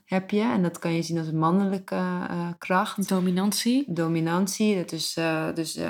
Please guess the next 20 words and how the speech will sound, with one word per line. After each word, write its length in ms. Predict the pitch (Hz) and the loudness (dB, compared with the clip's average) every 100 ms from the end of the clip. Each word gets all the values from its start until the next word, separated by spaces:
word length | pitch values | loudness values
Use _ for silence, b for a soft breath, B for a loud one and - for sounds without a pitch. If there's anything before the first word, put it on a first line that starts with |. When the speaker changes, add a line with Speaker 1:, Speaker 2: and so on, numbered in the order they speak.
| - | -6
Speaker 1:
ik 120 | - 165 | -8 -2
heb 80 | 170 | 2
nu 120 | 170 | 4
mijn 200 | 165 156 | 2 2
vuisten 380 | 170 165 165 180 | 4 4 2 0
tegen 300 | 170 165 165 | 2 2 -2
elkaar, 420 | - 175 165 156 | 0 4 4 2
v-, 80 | - 143 - | -4 -10 -8
gewoon 240 | 160 160 | -4 0
hard 260 | 156 165 160 | 2 2 2
tegen 300 | 160 - 139 | -2 -2 -2
hard. 420 | 156 262 - - | 2 2 2 0
Speaker 2:
Mhm. 320 | 214 190 202 | 4 6 6
Speaker 1:
En 80 | 170 | 6
dan 120 | 165 | 6
maar 140 | 165 160 | 6 2
kijken 420 | 170 165 160 160 | 0 0 0 -2
wat 180 | 165 160 | -2 -2
er 80 | 151 | 2
wint. 440 | 202 262 - | 6 6 4